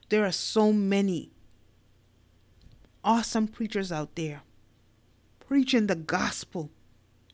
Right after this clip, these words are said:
I mean, I can name a few of 'em. I'm gonna start with my former pastor, Pastor Ino Itukanwa,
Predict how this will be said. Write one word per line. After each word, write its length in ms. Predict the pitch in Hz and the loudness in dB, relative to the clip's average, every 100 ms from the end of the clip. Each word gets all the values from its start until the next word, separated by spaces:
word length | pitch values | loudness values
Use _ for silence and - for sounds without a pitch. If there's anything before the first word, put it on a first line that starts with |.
| - | -8
I 80 | 196 | -4
mean, 180 | 196 | -4
I 60 | 175 | -4
can 220 | - 185 | -6 -6
name 260 | 175 190 170 | -4 -4 -8
a 40 | |
few 340 | - - 208 160 | -10 -6 -4 -6
of 120 | - | -10
'em. 200 | 143 - _ _ _ _ _ _ _ _ - _ - - - - - - _ - | -18 -20 _ _ _ _ _ _ _ _ -20 _ -20 -20 -20 -20 -20 -20 _ -16
I'm 160 | 180 202 | -8 -6
gonna 140 | 190 | -4
start 280 | - 196 208 | -2 -2 0
with 100 | 196 | -2
my 160 | 202 214 | -2 -2
former 360 | 226 226 240 | -2 0 0
pastor, 520 | 254 269 294 - 185 - _ _ _ _ - - - _ _ - - _ | 0 -2 -2 -10 -16 -18 _ _ _ _ -20 -20 -20 _ _ -20 -20 _
Pastor 300 | 196 196 202 | -2 -2 -2
Ino 200 | 214 220 | 2 4
Itukanwa, 680 | 254 233 339 320 240 180 135 | 4 4 4 4 2 2 -4